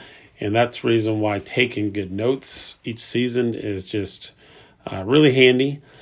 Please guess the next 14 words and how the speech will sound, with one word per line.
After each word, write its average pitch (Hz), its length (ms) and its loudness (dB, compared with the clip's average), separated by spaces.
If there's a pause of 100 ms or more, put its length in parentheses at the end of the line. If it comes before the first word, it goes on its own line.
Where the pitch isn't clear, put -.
(320)
Um, 98 220 -6
you 110 140 -2
don't 127 140 0
have 123 260 2
to 120 60 -8
get 117 160 0
all 120 160 2
technical 123 640 0
if 117 100 -6
you 117 60 -2
don't 110 140 -4
want 110 260 -4
to, 143 360 0 (500)
um, 107 420 -4